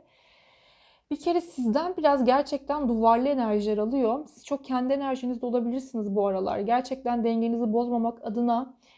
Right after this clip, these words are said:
enerji alışverişi çok yapmıyor olabilirsiniz. Düşünüyorsanız bile karşı tarafın mesela belli ölçülerde düşünüyorsunuzdur. Yani bu ara biraz dengelisiniz gibi. Gerçekten de karşı taraftan sizi gör-,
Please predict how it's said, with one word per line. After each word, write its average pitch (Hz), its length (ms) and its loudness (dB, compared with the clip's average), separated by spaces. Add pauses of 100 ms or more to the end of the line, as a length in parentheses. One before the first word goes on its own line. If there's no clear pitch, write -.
(140)
enerji 233 400 2
alışverişi 262 500 -4
çok 240 240 -10
yapmıyor 208 400 -4
olabilirsiniz. 196 640 -4
Düşünüyorsanız 269 640 -4
bile 262 160 0
karşı 240 340 -6
tarafın 233 360 -6
mesela 277 360 -2
belli 262 440 2
ölçülerde 240 600 0
düşünüyorsunuzdur. 202 920 -4
Yani 220 340 2
bu 277 140 4
ara 277 200 0
biraz 302 300 0
dengelisiniz 247 800 -2
gibi. 208 200 -2
Gerçekten 254 640 -4
de 277 80 -4
karşı 240 340 -8
taraftan 220 420 -6
sizi 214 280 -6
gör-, 208 300 0